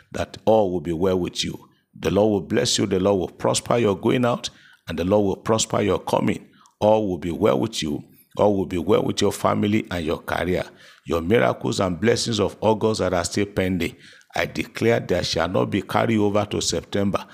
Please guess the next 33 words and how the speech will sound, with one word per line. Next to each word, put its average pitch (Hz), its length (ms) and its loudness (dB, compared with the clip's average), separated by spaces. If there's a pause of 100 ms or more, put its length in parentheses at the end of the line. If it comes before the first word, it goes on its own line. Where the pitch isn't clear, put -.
(300)
Everything 107 640 0
shall 85 200 -2
be 82 160 -4
delivered 95 640 -2
to - 80 -2
you 107 340 0 (260)
before 98 360 0
the 85 240 -4
end 98 220 0
of 87 180 -2
today, 85 460 -4 (280)
in 76 260 -4
Jesus' 95 640 0
name. - 280 -6 (340)
Please 117 340 2
listen 131 340 0
to 113 140 0
this 113 220 -2
announcement. 95 720 -2 (340)
Report - 480 0
reaching 113 460 -2
us 110 180 2
say, 107 380 0 (120)
uh, 92 80 -4
th-, 85 280 -6
there 90 180 0
are 90 140 0
reports 110 480 0
reaching 123 340 0
us 87 240 0 (340)
that - 360 -2
this 127 280 2
unscrupulous 127 800 0